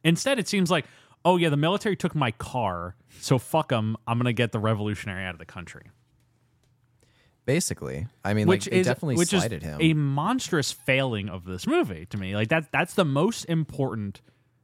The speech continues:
Speaker 1: um, emotional crux.
Speaker 2: Yeah.
Speaker 1: Is that you have to sell me on why Jeremy Irons, who spent the whole movie basically being, like, evil, has a change of heart and rescues Pedro from certain doom.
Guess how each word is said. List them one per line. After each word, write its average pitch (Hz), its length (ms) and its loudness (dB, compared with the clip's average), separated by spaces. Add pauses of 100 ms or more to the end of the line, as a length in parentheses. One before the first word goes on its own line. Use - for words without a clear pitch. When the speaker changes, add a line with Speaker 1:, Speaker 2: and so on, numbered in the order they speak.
(320)
Speaker 1:
um, 95 580 0 (120)
emotional 120 580 2
crux. - 600 -10 (140)
Speaker 2:
Yeah. 80 320 -4
Speaker 1:
Is 123 120 0
that 143 80 2
you 147 180 4
have 196 160 0
to 196 100 -2
sell 123 340 0
me 92 300 -6
on 104 220 -4
why 101 160 -2
Jeremy 117 400 -2
Irons, 98 260 -2
who 107 80 -6
spent 107 220 -2
the 104 100 -6
whole 151 140 2
movie 110 300 0
basically 107 380 -2
being, 95 340 -2
like, 90 180 -6 (200)
evil, 107 480 0 (680)
has 156 280 2
a 160 60 -6
change 151 260 0
of 139 100 -2
heart 92 340 -2 (580)
and 107 440 2
rescues 101 520 -2
Pedro 85 420 -10
from 95 180 -10
certain 85 320 -6
doom. - 220 -18